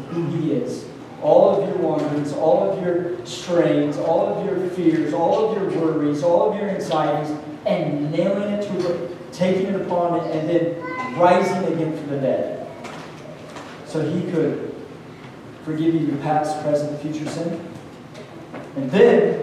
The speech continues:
this is the key, and then walk with you through life, giving you his words, because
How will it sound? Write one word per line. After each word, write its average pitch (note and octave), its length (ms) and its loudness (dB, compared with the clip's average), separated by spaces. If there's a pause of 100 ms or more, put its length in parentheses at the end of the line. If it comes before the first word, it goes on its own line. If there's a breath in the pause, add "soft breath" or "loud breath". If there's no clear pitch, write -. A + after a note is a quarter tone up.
this - 180 -8
is - 120 -8
the - 80 -12
key, D3 360 -6 (1500)
and C#3+ 160 -4
then D3 520 0 (380)
walk - 500 4
with - 100 -10
you - 800 -16 (640)
through C3 240 -2
life, - 180 -4 (920)
giving F#3+ 220 0
you F#3+ 60 0
his F3 360 -2
words, - 520 0 (1200)
because E3+ 600 6